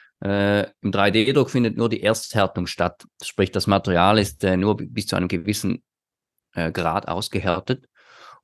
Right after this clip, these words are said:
Und wenn du das eben zum Beispiel auch im Ultraschallbad mit I P A oder Ethanol, äh, wo ja sehr viel gearbeitet wird in den Laboren,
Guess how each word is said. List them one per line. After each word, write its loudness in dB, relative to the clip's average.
Und 6
wenn 4
du 4
das 0
eben -2
zum -4
Beispiel 0
auch -6
im -6
Ultraschallbad 2
mit -4
I -4
P 0
A 6
oder 2
Ethanol, 0
äh, -4
wo -6
ja -6
sehr -2
viel -4
gearbeitet 0
wird -4
in -6
den -2
Laboren, -2